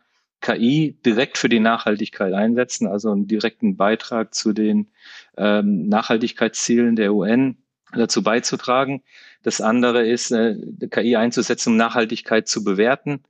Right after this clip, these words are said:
Also ganz grob gesehen, wie, äh, wo gibt es denn Ansatzpunkte, Ansatzpunkte zu finden,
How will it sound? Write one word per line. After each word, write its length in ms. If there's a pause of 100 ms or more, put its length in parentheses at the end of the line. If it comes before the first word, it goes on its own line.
(480)
Also 320 (160)
ganz 240
grob 260
gesehen, 480
wie, 400
äh, 360
wo 340
gibt 260
es 200
denn 240
Ansatzpunkte, 1080
Ansatzpunkte 580
zu 140
finden, 540